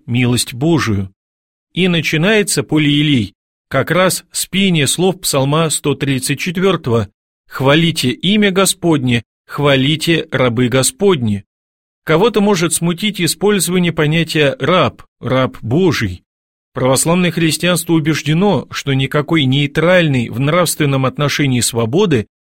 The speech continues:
не существует. Есть или добровольное рабство, то есть подчинение себя добру, высшему благу,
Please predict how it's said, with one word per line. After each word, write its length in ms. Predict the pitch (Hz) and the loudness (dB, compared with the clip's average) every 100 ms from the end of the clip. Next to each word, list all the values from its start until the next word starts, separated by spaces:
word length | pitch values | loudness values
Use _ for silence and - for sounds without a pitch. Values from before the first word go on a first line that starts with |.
| _ _ - | _ _ -2
не 180 | 214 | 0
существует. 800 | 220 175 - 185 - 147 110 107 _ _ _ _ _ | 2 0 -2 -2 -2 0 0 -4 _ _ _ _ _
Есть 440 | 139 165 190 - - | -4 0 2 0 -4
или 380 | 165 147 143 - | 0 0 -2 -2
добровольное 800 | 135 156 147 139 131 127 120 - | -2 0 0 0 0 0 0 -2
рабство, 560 | 123 120 - - 175 | 0 0 -2 -2 -2
то 140 | 180 151 | 0 -2
есть 200 | - - | -2 -4
подчинение 640 | 143 - 170 165 135 123 | -4 0 2 2 2 0
себя 340 | - 120 123 | 0 -2 -2
добру, 520 | 110 110 127 165 202 - _ _ | -2 -2 0 2 2 -2 _ _
высшему 540 | 135 180 - - 120 | -2 0 0 -2 -2
благу, 560 | 104 113 113 127 202 | -2 -2 -2 2 0